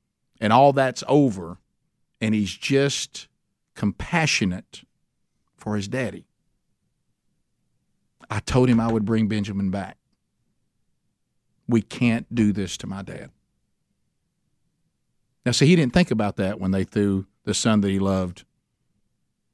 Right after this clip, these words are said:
into a pit and sold him off into slavery.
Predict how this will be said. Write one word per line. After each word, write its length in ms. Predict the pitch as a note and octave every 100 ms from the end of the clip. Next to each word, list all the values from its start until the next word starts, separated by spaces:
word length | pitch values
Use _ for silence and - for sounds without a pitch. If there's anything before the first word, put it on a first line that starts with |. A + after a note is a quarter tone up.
| _ _ -
into 240 | G#2+ G2+
a 60 | F2+
pit 500 | - A#2 - - - _ _ _ _ _ _ _ _ _
and 100 | F#2+
sold 240 | - A#2 G#2+
him 120 | F#2+
off 220 | F#2 -
into 120 | F2+
slavery. 520 | F2+ A2 G#2+ F2 -